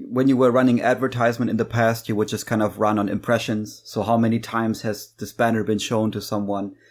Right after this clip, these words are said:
Then you would get a little bit better and say, "How many times has this banner been clicked?" And then you get better and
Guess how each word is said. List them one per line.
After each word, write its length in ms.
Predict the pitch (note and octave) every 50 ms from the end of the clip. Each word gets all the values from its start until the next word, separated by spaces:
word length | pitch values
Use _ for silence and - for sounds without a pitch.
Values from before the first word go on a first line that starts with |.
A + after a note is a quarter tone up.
| _ _ _ -
Then 180 | B2+ C3 C3
you 80 | B2+ A#2+
would 160 | A#2+ A2+ -
get 220 | - C3 B2 A#2
a 40 | B2
little 200 | A#2+ B2 B2+ B2
bit 160 | A#2+ A#2+ -
better 220 | A#2+ A2+ A2 A#2 A#2
and 120 | A2 G2
say, 160 | - - G#2+
"How 140 | G#2+ G#2+ A2+
many 180 | A2+ A2 A2+ A2
times 320 | - - G#2+ G#2 G#2 G2+
has 120 | - G#2+ -
this 140 | A2+ G#2
banner 280 | - - G#2+ G#2 G#2 G2+
been 160 | A2 G#2+ G#2
clicked?" 580 | - - G#2+ G#2 G2+ - - _ _ _ - - _ _ - - _ _ -
And 100 | A2+ G#2+
then 140 | A#2+ B2+ B2+
you 60 | B2
get 200 | A#2 A#2+ G#2+ -
better 180 | - A#2 A2+ A#2
and 140 | A2+ G2+